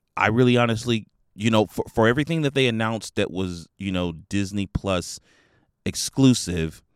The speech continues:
I said, "Yeah, th-, this totally would not have worked, uh, you know, in the theater, short of Hawkeye," but we'll talk about that. Um, they also showed, uh, uh, you know, some progress with, uh, Miss,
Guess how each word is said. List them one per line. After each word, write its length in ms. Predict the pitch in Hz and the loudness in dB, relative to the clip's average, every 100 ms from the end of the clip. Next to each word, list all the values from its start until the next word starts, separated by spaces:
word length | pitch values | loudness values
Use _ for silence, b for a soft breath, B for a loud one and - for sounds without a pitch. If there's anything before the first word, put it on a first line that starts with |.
| _ _ _ _ _ - | _ _ _ _ _ -6
I 60 | 90 | -2
said, 220 | 101 85 | 0 2
"Yeah, 200 | 90 80 | 0 0
th-, 220 | 90 82 | -4 -4
this 180 | 95 - | -6 -6
totally 420 | - 98 92 90 | -2 0 0 -2
would 240 | 82 85 | -2 -4
not 220 | 78 85 82 | -2 -2 -2
have 160 | 78 | -6
worked, 480 | 78 87 85 - - _ _ _ _ _ 90 | -4 -2 -2 -4 -16 _ _ _ _ _ 0
uh, 480 | 90 85 82 78 - _ - | 2 2 2 0 -4 _ -6
you 120 | 90 | -2
know, 120 | 82 | -2
in 60 | 82 | -2
the 60 | |
theater, 400 | - 98 82 71 | -4 -2 -2 -4
short 340 | - - 160 139 | -6 0 2 4
of 280 | 107 - _ _ _ - | 2 -2 _ _ _ -2
Hawkeye," 420 | 101 90 80 78 | 2 2 0 -2
but 120 | 80 | -2
we'll 160 | 95 92 | -4 -4
talk 220 | 87 82 | -4 -4
about 220 | 73 71 | -6 -6
that. 200 | 78 - b b b b b 117 | -8 -10 b b b b b 4
Um, 640 | 120 120 117 110 107 - _ _ _ _ _ _ - - _ _ _ _ _ _ _ _ | 6 6 6 4 0 -4 _ _ _ _ _ _ -20 -20 _ _ _ _ _ _ _ _
they 200 | 113 139 | 2 6
also 240 | 151 165 160 | 6 6 2
showed, 440 | - 135 123 117 | 6 6 6 4
uh, 420 | 80 104 98 95 - _ | 2 2 2 2 -2 _
uh, 260 | 98 95 92 - _ | 0 0 0 -8 _
you 180 | - 101 | -10 -4
know, 200 | 95 87 | -2 -2
some 420 | - 101 90 87 b b b b _ | -4 -4 -2 -4 b b b b _
progress 640 | 123 110 95 101 95 - | 0 2 2 0 -2 -4
with, 340 | 90 90 90 - | -4 -4 -4 -2
uh, 220 | 87 85 82 | 0 0 -2
Miss, 320 | 92 98 | -4 -4